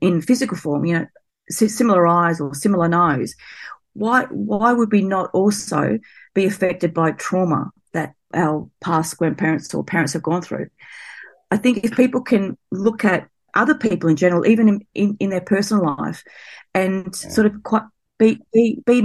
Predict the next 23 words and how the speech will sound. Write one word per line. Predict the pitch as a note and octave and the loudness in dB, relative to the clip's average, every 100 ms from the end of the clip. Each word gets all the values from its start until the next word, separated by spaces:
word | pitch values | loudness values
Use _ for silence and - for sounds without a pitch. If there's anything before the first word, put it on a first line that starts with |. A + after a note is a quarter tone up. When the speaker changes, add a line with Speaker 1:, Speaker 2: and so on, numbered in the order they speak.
| G#3+ | 4
Speaker 1:
more | A#3+ | 2
compassionate | B3 G#3+ G#3 G3 A3+ - | 2 0 0 0 -4 -4
with | A3 | -2
people | A3+ A3+ - F#4 - _ _ _ - - | -2 -2 -4 -6 -6 _ _ _ -12 -2
and | G3 G3+ | 2 2
a | - _ - | -2 _ -4
bit | A3+ | 2
more | G#3+ | 4
understanding, | G3+ F#3+ - G3 G3+ C#4 D4 - _ _ _ | 4 2 0 -2 2 0 0 -6 _ _ _
it | A3 | 2
would | A3+ | 2
be | A3 | 0
great | G#3+ A3 A3 G#3+ | 2 2 2 0
if | - | -2
people | A3+ G#3 G3+ | -2 -2 -4
could | - F3+ - | -4 -6 -6
take | - G3 | -2 -2
that | G3 E3+ | 0 -2
away | F3 E3 F3+ | -2 0 -2
from | E3 E3+ | -2 -4
watching | E3+ - E3+ | -4 -6 -6
Pat's | F#3 - - | -6 -6 -6
film. | E3 F3 | -4 -2